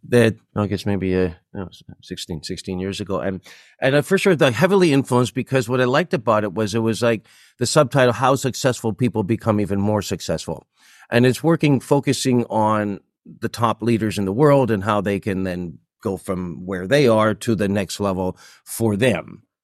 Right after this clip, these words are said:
helping successful people become more successful. So I was quite fascinated by that. And that's where I spent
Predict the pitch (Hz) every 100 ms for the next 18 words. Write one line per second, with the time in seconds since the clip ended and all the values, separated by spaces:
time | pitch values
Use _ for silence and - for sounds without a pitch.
0 | _ - 113 104 104 95 101 - 95 101
1 | 95 107 90 87 101 98 104 107 - 87
2 | - 87 98 95 135 143 180 165 104 135
3 | 127 127 113 95 107 98 101 95 120 -
4 | 107 113 101 - 104